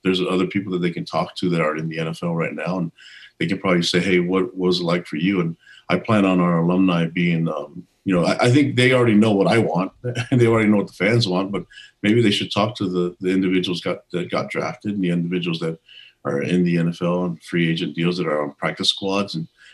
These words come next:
and see if, hey, if they could do it all over again, would they do it or would they stay? But college football is so awesome. There's nothing like it.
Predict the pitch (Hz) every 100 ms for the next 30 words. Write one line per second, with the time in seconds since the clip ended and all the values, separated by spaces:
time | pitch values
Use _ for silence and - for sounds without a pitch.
0 | _ 85 - 107 98 95 104 98 90 90
1 | 95 90 87 - - 87 101 98 85 90
2 | 95 90 85 82 87 80 82 82 87 92
3 | 87 78 73 71 - 73 69 - _ _
4 | - 87 - 156 123 - 123 - - -
5 | 90 - - - 82 82 92 - 107 139
6 | 139 82 - 117 123 -